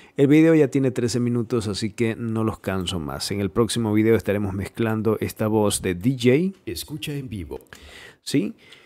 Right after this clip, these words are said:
Speaker 1: Y les estaremos dando unos pequeños tips y unos truquitos. Y luego, al final, final de la historia sería masterizar este audio para que suene más peludo, más bonito.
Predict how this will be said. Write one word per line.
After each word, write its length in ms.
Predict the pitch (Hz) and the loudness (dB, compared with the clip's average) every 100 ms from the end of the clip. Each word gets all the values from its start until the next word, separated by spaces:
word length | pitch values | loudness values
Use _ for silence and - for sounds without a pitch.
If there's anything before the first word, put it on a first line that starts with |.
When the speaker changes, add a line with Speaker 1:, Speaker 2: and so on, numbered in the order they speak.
| - _ _ - | -20 _ _ -6
Speaker 1:
Y 180 | 127 123 | 0 0
les 180 | 127 117 | 0 -2
estaremos 460 | - 127 127 117 | 0 2 4 2
dando 220 | 120 113 | 2 0
unos 180 | 113 104 | 0 -2
pequeños 440 | 107 - 98 92 - | -4 -2 -4 -4 -4
tips 320 | 98 - 120 | -6 -4 -4
y 40 | |
unos 200 | 101 92 | -6 -6
truquitos. 540 | - 92 87 - 95 156 | -8 -8 -8 -6 0 2
Y 60 | |
luego, 400 | 185 196 165 185 | 6 6 6 4
al 100 | 180 | 4
final, 380 | 143 139 143 139 | 2 2 2 2
final 340 | 131 135 135 | 0 2 2
de 120 | 127 123 | 4 4
la 100 | 123 | 2
historia 500 | - 135 127 131 117 | 2 2 4 4 2
sería 340 | 117 110 113 | 0 0 0
masterizar 600 | 110 101 117 107 98 104 | -2 -4 -4 -2 -2 -2
este 200 | 101 131 | 0 2
audio 300 | 120 127 127 | 2 2 0
para 180 | 123 98 | 0 -2
que 100 | 98 | -4
suene 260 | - 104 98 | -4 -4 -4
más 340 | 90 110 156 | -2 -2 -2
peludo, 460 | - 160 143 135 117 | 0 2 2 2 2
más 360 | 92 127 - - | 2 -2 -2 0
bonito. 540 | 151 127 110 160 | 0 0 0 0